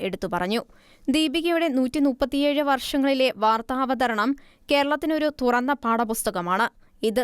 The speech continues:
തലമുറകളെ ബോധ്യപ്പെടുത്തുവാനുള്ള ദൗത്യം സംസ്ഥാനത്തിനുണ്ട്. കർഷകരുടെയും അധസ്ഥിതരുടെയും പാർശ്വവൽക്കരിക്കപ്പെട്ടവരുടെയും വികാരങ്ങളെ സമൂഹമധ്യത്തിൽ തുറന്നറിയിക്കുന്നു.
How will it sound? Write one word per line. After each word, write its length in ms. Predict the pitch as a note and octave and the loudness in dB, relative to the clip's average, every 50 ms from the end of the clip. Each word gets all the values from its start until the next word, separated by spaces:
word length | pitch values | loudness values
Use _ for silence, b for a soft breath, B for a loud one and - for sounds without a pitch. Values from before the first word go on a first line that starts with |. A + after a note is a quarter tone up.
| - - | -2 0
തലമുറകളെ 560 | B3 A#3 A3+ A#3+ B3 C4 B3+ B3 A#3+ B3+ C4 C4 A3 | 0 0 0 0 0 0 0 0 2 2 0 0 0
ബോധ്യപ്പെടുത്തുവാനുള്ള 800 | G#3 A3 A3+ A3 B3+ A3+ - C4 B3+ C4+ B3+ C4 C4+ B3+ B3 B3+ B3+ A3 | 0 0 0 0 0 0 0 0 0 0 0 0 0 0 0 0 0 0
ദൗത്യം 360 | B3 A#3 A3+ A3+ - B3 G3+ - - - | 0 -2 -2 0 -2 -2 -2 -2 -4 -4
സംസ്ഥാനത്തിനുണ്ട്. 800 | - G#3+ G#3 - - A3 G#3+ G3+ F#3 - F3 F3 F3 F3+ G3 A#3 - b b b b b b b b - | -4 -2 -4 -4 -4 -2 -2 -2 -4 -4 -6 -4 -4 -2 -2 -2 -2 b b b b b b b b 0
കർഷകരുടെയും 880 | D#4 D4+ C#4+ - - F4+ F4 D#4+ E4 D#4+ D#4+ D#4+ D#4+ D4+ D4 D4+ D4+ C#4+ b b b b - C4+ | 0 0 0 -2 -4 -4 -2 0 0 0 0 0 0 0 0 -2 -2 -2 b b b b 0 0
അധസ്ഥിതരുടെയും 920 | B3 C#4 D#4+ D#4 - F4 D#4+ C#4+ E4 D#4 D#4+ D#4 D4+ D4+ C#4+ C#4+ C#4+ C#4+ C#4+ - - | 0 0 -4 -4 -2 -2 0 0 2 2 2 2 2 2 2 0 -2 -2 -4 -2 0
പാർശ്വവൽക്കരിക്കപ്പെട്ടവരുടെയും 1500 | B3 A#3+ A#3+ A#3 A#3 - - C#4+ D4 C#4+ - D4+ D4 C#4 D4+ C4+ D4 C#4+ D#4 D4 C4+ C#4+ C#4+ C4+ C#4+ C#4 C4+ C#4 C#4 A3+ A3 | 2 2 2 2 0 -4 -2 -2 -2 0 0 0 -2 -2 -2 -2 -2 -2 -2 0 0 0 0 0 0 0 0 -2 -2 -2 -2
വികാരങ്ങളെ 580 | A#3+ G#3 A#3+ B3 B3 B3 B3+ C4 C4+ C4+ C4+ C#4 - - - - | -2 0 2 2 2 2 2 0 0 0 0 0 0 -2 -2 0
സമൂഹമധ്യത്തിൽ 760 | B3+ A#3 A3+ A#3+ A#3+ - C#4 C4+ C#4 A#3+ B3+ B3 A#3+ A#3+ G3+ - - - | 0 0 0 -2 0 0 2 2 2 2 0 0 2 0 0 0 -2 -2
തുറന്നറിയിക്കുന്നു. 760 | A#3 A3 A3 G#3+ G#3+ F#3 F#3 F#3 F3+ F3 - G#3 G3 G#3+ A#3+ | 0 0 0 0 0 -2 -2 -4 -6 -4 -4 -2 0 0 0